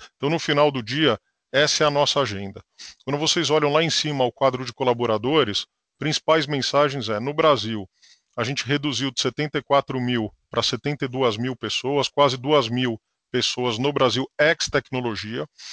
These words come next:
E aí, quando, no exterior foram quinhentas pessoas a menos, também teve uma redução. E aqui o, o, o foco que eu tô dando é mostrar o tamanho do investimento que a gente tá fazendo em tecnologia. E lembrando dos slides anteriores,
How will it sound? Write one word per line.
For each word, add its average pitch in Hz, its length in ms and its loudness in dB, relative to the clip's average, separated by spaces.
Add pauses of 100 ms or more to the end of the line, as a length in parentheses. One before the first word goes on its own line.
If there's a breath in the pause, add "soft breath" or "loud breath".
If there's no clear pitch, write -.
(440 loud breath)
E 139 80 2
aí, 160 240 4
quando, 165 280 -2
no 160 160 -2
exterior 143 440 0
foram 135 200 -4
quinhentas 147 440 -4
pessoas 131 420 -4
a 120 80 0
menos, 123 360 -2
também 123 260 -4
teve 131 160 -4
uma 127 160 -2
redução. 113 560 -2 (480 soft breath)
E 127 100 2
aqui 147 220 0
o, 180 60 2
o, 147 380 -2
o 123 40 -8
foco 147 480 2
que - 100 -8
eu 123 60 -2
tô 120 140 -4
dando 127 480 2
é 127 80 0
mostrar 135 760 2
o 139 100 -8
tamanho 151 520 2
do 165 100 -4
investimento 139 580 -4
que - 100 -12
a 139 40 -4
gente 127 220 -6
tá 135 100 0
fazendo 135 320 -4
em 135 80 -6
tecnologia. 120 720 -6 (420)
E 139 100 0
lembrando 135 500 2
dos 123 180 -6
slides 120 440 0
anteriores, 120 680 -2